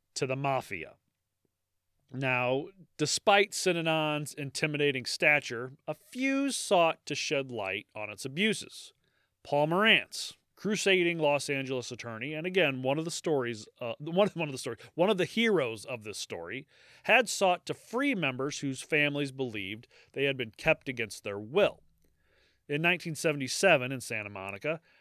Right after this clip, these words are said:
Synanon took in a woman in a pre-psychotic break and would not return her to her husband and transferred her to Tomales Bay.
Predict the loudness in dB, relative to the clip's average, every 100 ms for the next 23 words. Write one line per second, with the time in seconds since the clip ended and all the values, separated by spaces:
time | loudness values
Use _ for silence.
0 | _ -4 2 2 2 0 -2 -2 -2 -2
1 | 0 -2 -2 -2 -4 -4 -8 -10 -8 -6
2 | -6 _ -12 -6 -4 -4 -4 0 0 -2
3 | -4 -6 -6 -8 _ 0 2 2 -2 -20
4 | _ _ -10 -8 -6 -4 -2 -2 -4 -12
5 | -4 -2 -2 -2 -6 -6 -6 -6 -6 -8
6 | -8 -10 -10 -14 _ -20 -8 -6 -4 0
7 | 2 0 0 -2 -2 -4 -4 -8 _ _
8 | -14 -10 -10 -8 -8 -10 -8 0 0 0
9 | -6